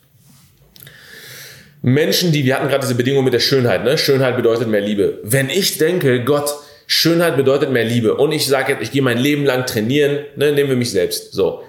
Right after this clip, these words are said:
Ich trainiere mein Leben lang irgendwie fünfmal die Woche und ich achte auf meine Ernährung, ich, äh, ähm, radikalisiere quasi oder ich gehe radikal an die Ernährung ran und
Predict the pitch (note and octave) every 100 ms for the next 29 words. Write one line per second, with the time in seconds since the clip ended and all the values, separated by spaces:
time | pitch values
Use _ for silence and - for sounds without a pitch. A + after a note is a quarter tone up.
0 | - - C3+ D3+ C#3 B2+ C#3 C#3+ C#3 C#3
1 | C#3+ C#3+ A#2+ A2 - D3+ C#3 C3+ B2+ A2+
2 | C#3 C#3+ C3+ B2+ G#2+ G#2 - C3 C3+ C#3+
3 | C3+ C3+ B2+ C3+ B2+ C3 A#2+ G2+ - G#2
4 | G2+ - G2 G2+ G2+ - - - A2+ A#2+
5 | B2 B2+ B2 B2 C#3+ D3 C#3 B2+ B2+ B2+
6 | A#2+ G#2+ C3+ A#2 C#3 D3 C#3+ C3 B2+ B2
7 | A#2 B2 B2 A2 A2+ C3 G#2+